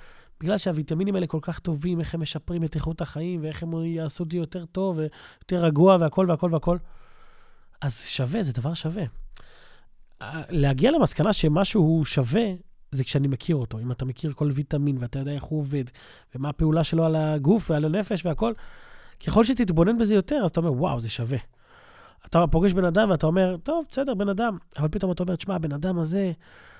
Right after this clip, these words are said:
הוא גאון, ואני יכול ללמוד ממנו בלי סוף, והוא, הוא מוזיקאי מוכשר, אני יכול ליהנות מהמוזיקה שלו, והוא, אה, קיצור, בן אדם כישרוני בהמון המון תחומים." ככל שתתבונן יותר בכישרונות שלו,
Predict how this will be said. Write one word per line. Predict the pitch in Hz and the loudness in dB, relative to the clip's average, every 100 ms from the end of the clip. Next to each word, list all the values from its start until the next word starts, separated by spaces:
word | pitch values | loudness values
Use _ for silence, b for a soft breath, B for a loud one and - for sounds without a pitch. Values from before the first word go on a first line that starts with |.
| B | B
הוא | 180 151 | -2 0
גאון, | 165 185 202 185 165 | 2 4 4 4 2
ואני | 156 160 | 0 0
יכול | - 180 | 2 2
ללמוד | 165 175 175 | 4 2 0
ממנו | 185 175 | 0 0
בלי | 160 180 | 0 -2
סוף, | - 196 165 - - - B B B - | -2 -2 -2 -4 -14 -20 B B B 0
והוא, | 185 196 190 190 196 214 214 - | 4 4 4 4 4 0 -4 -6
הוא | 180 214 220 214 208 - _ - | -6 -4 -4 -6 -8 -14 _ -2
מוזיקאי | 190 190 208 - 233 233 | 0 0 -2 0 0 2
מוכשר, | 208 - 226 208 | -2 -4 -2 -2
אני | 208 | -2
יכול | 170 208 | -2 -2
ליהנות | 214 208 196 208 | 0 -2 -4 -2
מהמוזיקה | 190 196 185 - | 0 2 0 -2
שלו, | 165 175 160 | -2 0 0
והוא, | 196 226 214 214 208 - b b b b b b - | 2 2 2 0 -2 -6 b b b b b b -10
אה, | 196 196 196 190 190 - | -4 0 0 0 -4 -14
קיצור, | - 247 233 | -6 0 4
בן | 196 | 4
אדם | 214 | 4
כישרוני | 220 208 214 202 214 | 2 2 4 6 8
בהמון | 175 196 | 8 8
המון | 196 185 | 6 4
תחומים." | - 165 | 2 0
ככל | 147 - 208 | 0 -2 -2
שתתבונן | 214 196 135 151 160 196 | 0 0 2 4 4 2
יותר | 165 - 196 | 0 0 -2
בכישרונות | 165 - 175 - 175 185 233 | 0 0 -2 -2 -2 0 0
שלו, | - 226 175 | 2 2 2